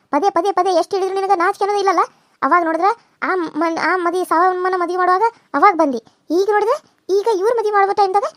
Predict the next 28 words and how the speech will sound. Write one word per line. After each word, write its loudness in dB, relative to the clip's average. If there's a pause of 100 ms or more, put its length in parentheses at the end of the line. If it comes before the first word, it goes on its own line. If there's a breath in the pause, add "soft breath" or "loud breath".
(160 soft breath)
ಈಗ 2
ಬಂದಿದಿ. 0 (200 soft breath)
ಅಂದ್ರ 0
ನಮ್ಮ -2
ಮನ್ಯಾಗ 0
ನನ್ -4
ಸಂತೋಷವಾಗಿರೋದು 0
ನಿನಗೆ -2
ಇಷ್ಟನೇ -4
ಇಲ್ಲ. -2 (340 soft breath)
ನಾವ್ -4
ಯಾವಾಗ್ಲೂ 0
ಜಗಳಾಡ್ಕೊಂತ, -2
ಹೊಡೆದಾಡ್ಕೊಂತ, -2
ಬಡದಾಡ್ಕೊಂತ -2
ಇರ್ಬೇಕನ್ನೋ -2
ಆಸೆ -2
ನಿನಗೆ? 0 (680)
ಅಯ್ಯೋ 8
ಚಿಕ್ಕಮ್ಮ, 2
ಹಂಗಲ್ಲ 4
ಚಿಕ್ಕಮ್ಮ, 2 (640 loud breath)
ಹಂಗಲ್ಲ. 6 (420 soft breath)
ನಾನನ್ನು 2
ಹಂಗ್ 0
ಅನ್ಕೊಂಡು 0
ಬಂದಿಲ್ಲ 2
ಚಿಕ್ಕಮ್ಮ. -2